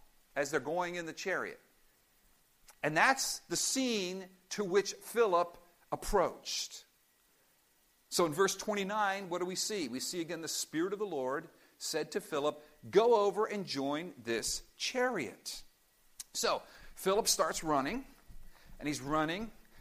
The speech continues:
and he gets up to the chariot, <laughs> and he's running there next to the chariot, and we see in verse thirty A, "So Philip ran to him and heard him reading the, uh, the Isaiah, the Isaiah the prophet, and asked, 'Do you understand what you are reading?'" So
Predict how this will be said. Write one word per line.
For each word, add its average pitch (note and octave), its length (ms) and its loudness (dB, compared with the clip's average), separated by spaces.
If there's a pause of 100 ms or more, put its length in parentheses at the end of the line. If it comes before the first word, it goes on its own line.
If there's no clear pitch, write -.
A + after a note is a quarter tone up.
(100)
and C#3 80 -4
he C#3 60 0
gets G3 240 2
up G3 120 4
to G#3 100 -4
the E3+ 60 -4
chariot, E3 480 0 (140)
<laughs> - 120 -16
and D3+ 80 -6
he's C#3 220 2
running F3 420 -2
there F3 180 4
next E3 240 -2
to G3 100 -8
the G3 80 -4
chariot, D#3+ 460 2 (240)
and C#3+ 120 -2
we D3 100 0
see G#3 220 -2
in F#3+ 120 -4
verse F3 260 -2
thirty G3 480 2 (400)
A, E3 440 2 (160)
"So D#3+ 160 0
Philip G#3+ 360 4
ran A#3+ 200 0
to G#3 60 0
him E3 200 0
and D3+ 100 -2
heard D#4+ 380 2
him E3 300 -4
reading F#3+ 760 -2 (260)
the, D3+ 200 -2
uh, E3+ 140 -2 (220)
the D#3+ 180 -2
Isaiah, D3+ 540 0
the C#3 120 -2 (280)
Isaiah D3+ 440 2
the D#3 80 0
prophet, E3+ 520 0 (180)
and D3 200 -2
asked, F#3 380 2
'Do D#3+ 60 -8
you D#3+ 40 -4
understand D#3+ 400 -4
what C#3+ 160 -6
you D#3+ 80 -4
are C#3+ 60 -2
reading?'" G3 220 -2 (140)
So - 240 4